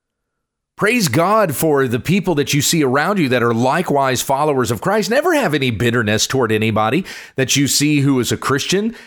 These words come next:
and think, "Oh, I don't, I don't want to be Christians with them," or, "They don't deserve heaven," or, or something. No, don't, don't think that way. And even if you can't help yourself,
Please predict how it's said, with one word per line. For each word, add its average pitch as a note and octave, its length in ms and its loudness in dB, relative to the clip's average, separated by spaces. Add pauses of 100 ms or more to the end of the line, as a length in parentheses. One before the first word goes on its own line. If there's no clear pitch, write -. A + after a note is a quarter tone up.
(160)
and B2+ 180 -2
think, D3+ 280 -2
"Oh, C3 100 0
I C3+ 220 2
don't, B2 480 0
I G#2+ 40 0
don't C#3+ 120 0
want B2+ 80 -2
to B2 40 0
be A#2 120 0
Christians A#2+ 480 -2
with G#2 160 -2
them," C#3 240 0
or, G#2+ 80 0
"They C3+ 180 0
don't C#3+ 200 0
deserve B2 400 2
heaven," C3 300 2
or, A#2 220 0
or A#2+ 80 0
something. D#3+ 480 -2
No, A3 320 2
don't, G3+ 320 0
don't F#3 220 -8
think B3+ 320 -6
that B2+ 240 -2
way. F#2+ 400 -2 (1200)
And E3+ 160 0
even B3 340 2
if F#3+ 160 0
you E3 300 0
can't G#3+ 360 -2
help G3+ 280 0
yourself, D3 680 -2